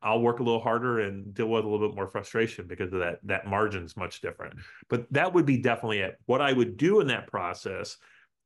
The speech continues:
is I'd go reach out to as many of the franchisees that are in that system already. And what I'm looking for is hopefully someone smarter than me. Because if someone smarter than me th-, is in it,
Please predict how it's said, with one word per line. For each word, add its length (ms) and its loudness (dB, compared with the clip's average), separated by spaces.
is 520 6
I'd 180 0
go 120 6
reach 280 2
out 200 2
to 120 0
as 120 -4
many 380 -2
of 140 -4
the 100 -2
franchisees 1160 -4
that 140 -6
are 80 0
in 120 -2
that 200 -12
system 360 -4
already. 460 -8
And 100 -2
what 140 2
I'm 120 0
looking 360 2
for 280 4
is 220 0
hopefully 460 0
someone 340 -2
smarter 400 -2
than 140 -8
me. 180 -10
Because 260 2
if 140 0
someone 420 0
smarter 380 0
than 100 -4
me 180 -2
th-, 200 -8
is 180 -2
in 140 2
it, 200 -2